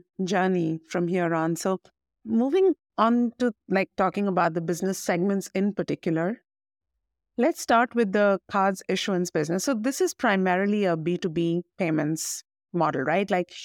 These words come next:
when you say you're replacing a corporate American Express card,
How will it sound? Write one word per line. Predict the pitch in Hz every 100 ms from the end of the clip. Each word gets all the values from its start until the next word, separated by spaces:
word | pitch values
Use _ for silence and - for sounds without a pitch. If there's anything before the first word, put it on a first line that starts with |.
| - -
when | 190 208 214
you | 233
say | - 240 220
you're | 220
replacing | 202 185 190 180 180 196 190
a | 180
corporate | - 190 - 190
American | 180 170 165 180
Express | 170 165 - 160
card, | - 247 226 170 190